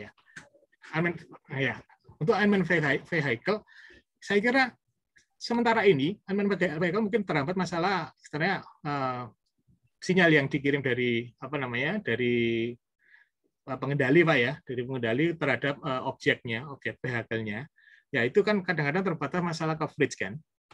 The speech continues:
Nah, ada satu paper sama, ya, pakai U A V dengan menggunakan ris. Ini masih,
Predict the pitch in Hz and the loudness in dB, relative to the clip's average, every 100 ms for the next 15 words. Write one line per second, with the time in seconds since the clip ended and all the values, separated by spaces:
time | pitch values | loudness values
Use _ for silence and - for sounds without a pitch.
0 | - _ _ - 120 101 - _ _ _ | -20 _ _ -10 -6 -6 -10 _ _ _
1 | _ _ _ _ _ _ 208 208 240 220 | _ _ _ _ _ _ 2 2 4 2
2 | 196 143 - 113 139 180 - _ - 135 | 4 2 2 -2 -2 -6 -20 _ -4 -2
3 | 120 170 190 - 123 120 131 147 139 127 | 0 -2 -4 -2 -2 0 -2 2 2 0
4 | 123 185 180 151 151 143 143 135 160 156 | -2 -4 -2 0 0 0 -2 -2 -2 0
5 | 160 139 - 160 165 160 165 185 180 | 4 2 2 -2 -2 0 0 2 0